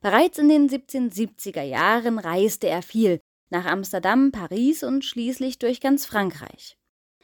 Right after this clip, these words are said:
Sein Ruhestand vom Staatsdienst war durch viele kleine Reisen geprägt, unter anderem die nach Berlin im Jahr achtzehnhundertsieben.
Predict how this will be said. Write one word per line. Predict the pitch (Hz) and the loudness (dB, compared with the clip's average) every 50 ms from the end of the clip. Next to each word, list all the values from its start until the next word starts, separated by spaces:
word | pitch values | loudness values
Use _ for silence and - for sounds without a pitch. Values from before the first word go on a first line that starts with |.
| _ _ _ | _ _ _
Sein | - 208 196 196 | 0 2 2 2
Ruhestand | 190 240 285 330 330 302 - 285 262 269 277 269 | 4 4 4 4 2 0 -2 -2 0 0 0 -2
vom | - 196 175 170 | -4 -8 -10 -10
Staatsdienst | - - 151 160 180 214 254 - - - - 240 233 240 233 - - - | -10 -6 -4 -4 -2 -2 -4 -6 -8 -10 -6 -4 -4 -4 -4 -6 -6 -6
war | 220 220 | -4 -4
durch | 214 220 220 - | -4 -6 -8 -4
viele | - 254 269 294 262 247 | 2 4 4 6 4 4
kleine | 240 - - 175 151 185 196 185 175 - | 2 0 -4 -4 -4 -4 -4 -4 -6 -6
Reisen | 107 147 185 202 208 202 | -4 -4 -4 -4 -4 -6
geprägt, | 175 165 - - - 180 185 233 247 - - - _ _ _ _ | -8 -8 -10 -8 -4 -2 -2 -2 -2 -4 -12 -20 _ _ _ _
unter | - 277 294 302 302 - - | 2 2 4 4 2 0 -2
anderem | - 220 226 214 208 180 175 170 160 | -4 -4 -4 -4 -4 -4 -4 -4 -4
die | - 208 226 247 | -4 0 2 2
nach | 247 214 185 - - | 2 2 0 -4 -8
Berlin | - 180 165 156 165 180 202 220 220 | -8 -8 -8 -6 -6 -4 -4 -4 -4
im | - - 170 160 | -4 -6 -8 -6
Jahr | 160 160 160 165 - - | -6 -6 -6 -6 -8 -10
achtzehnhundertsieben. | - - - - - - 185 175 185 190 185 196 208 208 - - 208 190 160 147 139 - - | -12 -14 -14 -16 -10 -8 -6 -4 -4 -2 -2 -4 -4 -6 -6 -10 -8 -8 -8 -8 -10 -12 -14